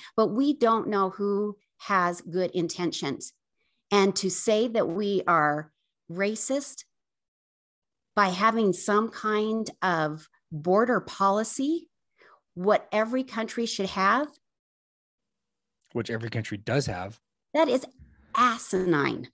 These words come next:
Speaker 2: Yeah. No, it's not fair. And other, every other country has a s-, locked tight border, and for the most part,
Speaker 1: And
Speaker 2: you have to follow the
Speaker 1: stickler
Speaker 2: rules. Yeah.
Speaker 1: immigration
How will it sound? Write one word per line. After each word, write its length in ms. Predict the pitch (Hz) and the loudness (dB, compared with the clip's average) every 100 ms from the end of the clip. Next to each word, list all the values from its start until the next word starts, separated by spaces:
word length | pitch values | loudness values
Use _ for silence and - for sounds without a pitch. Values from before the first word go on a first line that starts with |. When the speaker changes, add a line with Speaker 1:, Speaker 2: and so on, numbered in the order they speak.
| _ | _
Speaker 2:
Yeah. 140 | 113 - - _ _ - | -6 -6 -14 _ _ -2
No, 160 | 143 | 2
it's 180 | 143 123 | 2 0
not 180 | 127 120 | -4 0
fair. 320 | 131 123 - _ _ _ _ _ - | 2 2 0 _ _ _ _ _ -6
And 280 | 113 110 113 | -2 -2 -2
other, 200 | 113 - | -4 -2
every 240 | 107 110 | -2 -2
other 80 | 110 | -2
country 300 | 110 113 110 | -4 -6 -2
has 200 | 104 107 | -4 -4
a 60 | 110 | -10
s-, 420 | - - - - _ _ _ | -12 -10 -10 -12 _ _ _
locked 320 | 117 110 - | -4 -4 -6
tight 240 | - 110 101 | -4 -2 -2
border, 380 | 101 107 110 117 | -6 -4 -4 -4
and 420 | 107 98 98 95 _ _ _ _ | -6 -8 -8 -10 _ _ _ _
for 80 | - | -12
the 60 | 104 | -8
most 220 | 101 - | -8 -6
part, 160 | 107 | 2
Speaker 1:
And 160 | 101 92 - | 2 2 -2
Speaker 2:
you 160 | 104 107 | -4 -4
have 100 | 104 | -6
to 80 | - | 0
follow 140 | - | 2
the 60 | - | 4
Speaker 1:
stickler 180 | 202 185 | 6 4
Speaker 2:
rules. 120 | 214 | 6
Yeah. 40 | 202 | 4
Speaker 1:
immigration 760 | - - 185 180 170 180 | 4 2 4 6 4 0